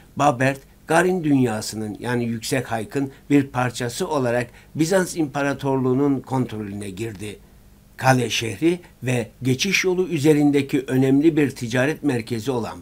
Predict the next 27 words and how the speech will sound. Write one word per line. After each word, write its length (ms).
Babert 400
sık 280
sık 240
yabancılar 640
tarafından 640
fethedildi. 760
On 180
dokuzuncu 460
yüzyılın 380
sonunda 600
nüfusu 580
altı 340
bin 140
kişiye, 500
Birinci 400
Dünya 240
Savaşı 480
arifesinde 800
on 280
bini 380
Ermeni 360
olmak 500
üzere 300
otuz 360
bin 140
kişiye 320
ulaştı. 440